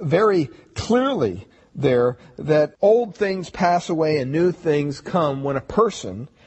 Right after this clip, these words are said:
is a new creature in Christ. That's what makes the difference in, in people's lives, that transformation that takes place. Verse eighteen, "Now all things are of God, who has reconciled us to himself through Jesus Christ and has given us the ministry of reconciliation.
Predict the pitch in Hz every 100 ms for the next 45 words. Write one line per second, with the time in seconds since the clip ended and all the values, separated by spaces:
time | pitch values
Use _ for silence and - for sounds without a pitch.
0 | - _ - 165 147 156 160 - 165 160
1 | - 104 101 123 113 131 92 - - -
2 | _ _ _ _ _ - 120 147 180 -
3 | 165 156 151 - 139 143 151 120 123 117
4 | 143 120 135 123 107 117 98 - - -
5 | - 120 - - 151 139 147 127 123 135
6 | 120 - 131 110 - 139 110 - - -
7 | _ _ - - 165 175 156 - 160 101
8 | 82 - - - 143 139 175 226 - 185
9 | 175 - - 147 143 190 175 147 110 101
10 | 127 147 131 139 175 196 156 165 151 151
11 | 151 160 - - 190 175 170 151 - 180
12 | 160 - 156 139 147 147 131 160 156 147
13 | 135 139 123 147 165 170 131 127 139 127
14 | 143 165 190 - 143 135 139 147 151 127
15 | 143 127 151 165 - 92